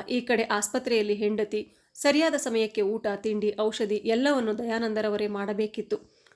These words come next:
ಆದರೆ ದಯಾನಂದರವರು ಇದರ ಬಗ್ಗೆ ಸ್ವಲ್ಪವೂ ಬೇಜಾರು ಮಾಡಿಕೊಳ್ಳದೆ ಎಲ್ಲವನ್ನ ನಿಭಾಯಿಸಿಕೊಂಡು ಹೋಗುತ್ತಿದ್ದರು.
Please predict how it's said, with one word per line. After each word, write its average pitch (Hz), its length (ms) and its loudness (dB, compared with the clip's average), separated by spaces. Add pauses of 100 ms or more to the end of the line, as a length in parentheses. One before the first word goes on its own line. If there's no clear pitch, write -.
(160)
ಆದರೆ 269 360 6
ದಯಾನಂದರವರು 262 680 0
ಇದರ 233 200 -2
ಬಗ್ಗೆ 220 280 -2
ಸ್ವಲ್ಪವೂ 233 440 -2
ಬೇಜಾರು 226 400 0
ಮಾಡಿಕೊಳ್ಳದೆ 214 760 -2 (360)
ಎಲ್ಲವನ್ನ 285 420 4
ನಿಭಾಯಿಸಿಕೊಂಡು 220 680 -2
ಹೋಗುತ್ತಿದ್ದರು. 214 840 -6